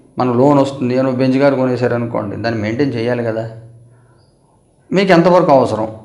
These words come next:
కారు కానీ, ఇల్లు కానీ, ఎక్కడైనా కానీ,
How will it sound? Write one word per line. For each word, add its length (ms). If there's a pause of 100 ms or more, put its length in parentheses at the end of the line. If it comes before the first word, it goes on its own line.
(1300)
కారు 280
కానీ, 320
ఇల్లు 200
కానీ, 380
ఎక్కడైనా 400
కానీ, 220